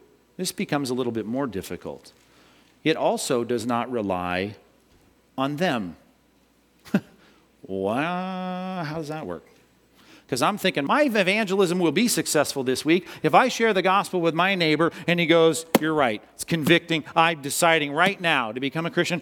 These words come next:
I repent of my sins, put my trust in Christ." And I say, "That's a good decision." I'm thinking then it would be successful evangelism and it would depend on his response and his decision. Mm, according to this text, it doesn't. According to this text, it's not about his will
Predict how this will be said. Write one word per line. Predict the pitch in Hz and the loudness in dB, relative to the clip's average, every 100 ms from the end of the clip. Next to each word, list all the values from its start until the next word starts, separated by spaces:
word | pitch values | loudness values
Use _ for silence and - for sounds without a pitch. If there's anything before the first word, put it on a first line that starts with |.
| - 156 | -4 2
I | 151 | 2
repent | 151 147 185 208 | 2 -2 -2 0
of | 185 | 0
my | 175 | -2
sins, | - 185 | -2 -4
put | 160 165 | -2 0
my | 160 | 0
trust | 165 - | -2 -4
in | 147 | -4
Christ." | 131 113 104 | 0 0 0
And | 139 | -2
I | |
say, | 131 | 0
"That's | 156 143 | -2 -2
a | |
good | 117 170 170 | 0 2 2
decision." | 143 - 120 90 85 _ _ _ _ _ 123 | 0 -2 -2 -4 -10 _ _ _ _ _ -6
I'm | 127 | -2
thinking | 143 135 127 | 0 0 0
then | 123 127 | 2 2
it | 139 | 2
would | 208 | 2
be | 143 | 2
successful | - 110 - 101 - 101 | -2 -2 -2 -2 -2 -2
evangelism | 101 98 95 131 165 180 | -2 -4 -2 -2 0 0
and | 165 165 165 170 170 170 | 2 2 2 0 0 0
it | 180 | 2
would | 220 214 | 2 2
depend | - 139 123 | 2 0 0
on | 117 | -2
his | 107 - - | -6 -10 -6
response | 127 - 101 82 - - _ _ - | -4 -2 -2 -4 -8 -14 _ _ -4
and | 151 | -2
his | 131 98 | -2 -4
decision. | 110 107 101 85 - _ _ _ _ _ _ _ _ | -6 -4 -4 -8 -16 _ _ _ _ _ _ _ _
Mm, | 165 175 175 175 175 175 170 165 | -8 -6 -2 -2 -2 -4 -4 -4
according | 175 170 | -4 -2
to | 135 | -2
this | 165 - | -2 -2
text, | 120 - 110 | -4 -4 -6
it | |
doesn't. | 104 123 90 87 - _ _ _ - - - | -4 -4 -6 -12 -16 _ _ _ -20 -20 0
According | - 214 165 | 4 4 4
to | 143 | 6
this | 220 - | 6 6
text, | 147 135 165 | 2 0 -2
it's | 123 | -2
not | 156 202 185 | 2 2 2
about | 131 175 196 131 | 2 2 0 0
his | 160 151 123 | 0 0 0
will | 139 175 | 4 6